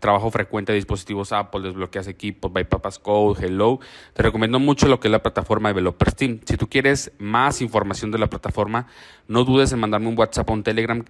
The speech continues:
y recuerda que mis redes sociales van a estar aquí en la parte de abajo para que, pues, te dé toda la información de la plataforma. Obviamente tiene un costo mensual, ¿verdad? Pero eso ya dependerá de cada persona. En este caso vamos a ingresar, como te digo, aquí tenemos diferentes plantillas que podemos utilizar para las dif-, di-,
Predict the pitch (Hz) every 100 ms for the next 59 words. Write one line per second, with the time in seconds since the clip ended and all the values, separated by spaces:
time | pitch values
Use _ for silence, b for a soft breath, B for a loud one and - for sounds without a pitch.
0 | - 113 113 - 104 110 107 98 98 98
1 | 95 101 101 98 95 101 92 98 95 101
2 | - 117 123 - 120 _ - 123 131 127
3 | 135 135 B B B _ 151 151 135 135
4 | 139 131 117 110 113 113 107 104 107 147
5 | 147 120 113 113 107 110 110 107 110 101
6 | 110 95 90 95 92 95 98 107 - 123
7 | 117 127 120 120 110 101 101 104 98 90
8 | - - 92 87 B B B - 117 131
9 | 147 147 147 151 127 120 120 127 101 95
10 | 113 104 120 110 98 104 104 110 107 107
11 | 107 104 101 92 107 104 95 87 104 107
12 | - 98 92 92 101 - 87 117 123 113
13 | 110 113 107 110 110 101 98 95 98